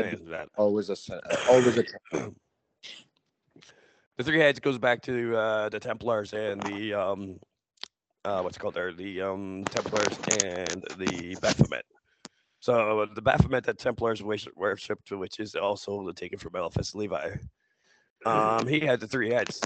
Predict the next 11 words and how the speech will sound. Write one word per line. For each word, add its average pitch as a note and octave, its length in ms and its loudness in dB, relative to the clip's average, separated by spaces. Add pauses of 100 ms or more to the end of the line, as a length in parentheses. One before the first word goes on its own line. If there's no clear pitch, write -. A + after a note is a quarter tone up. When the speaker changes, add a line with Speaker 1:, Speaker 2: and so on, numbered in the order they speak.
(120)
Speaker 2:
and G#2 100 -2
that's E2+ 160 -4
who A#2+ 120 -2
the - 80 -18
Templars G2+ 500 -2
worshipped. - 440 -6 (1400)
But A2+ 240 6 (540)
here's E3+ 200 10
a C3+ 40 -4
fun E3 240 8
one A#2 180 2